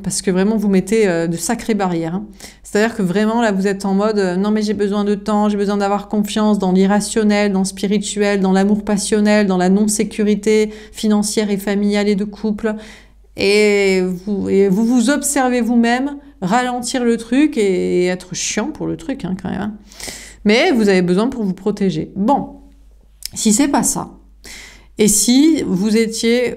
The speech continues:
vous êtes vraiment une énergie féminine bélier, sachant que normalement vous représentez, euh, Mars et le masculin. Mais ok, allez, admettons, bélier, féminin, féminine, parce que le tirage, normalement, sont,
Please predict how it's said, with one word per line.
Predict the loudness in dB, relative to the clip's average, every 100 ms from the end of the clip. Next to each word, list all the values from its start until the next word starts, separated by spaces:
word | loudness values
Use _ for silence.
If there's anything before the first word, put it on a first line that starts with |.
| -8
vous | -8 -6 -2 -2
êtes | 0
vraiment | 0 0 0 -2
une |
énergie | 0 0 -2 -4
féminine | -4 -2 0 2
bélier, | 2 0 -2 -6
sachant | -8 -8 -6
que | -4
normalement | -2 0 0
vous | -2
représentez, | -4 -2 -2 -2 0 0 0 -6 -18 _ _ _ -20 _ -16
euh, | -10 -8 -2
Mars | 2 2 2 -6 -10 -6
et | -2 -2
le | 0 0
masculin. | -2 -4 -6 -6 -6 -10
Mais | -4 0 2 2
ok, | 0 -2 -6 -8 -6
allez, | -2 -2 -2
admettons, | -6 -6 -8 -6 -6 -4
bélier, | 0 0 0 -2
féminin, | -2 -2 -2 -2 -2
féminine, | -4 -2 -2 -2
parce | -6
que | -8
le | -8
tirage, | -4 -4
normalement, | -2 -2 -2
sont, | -6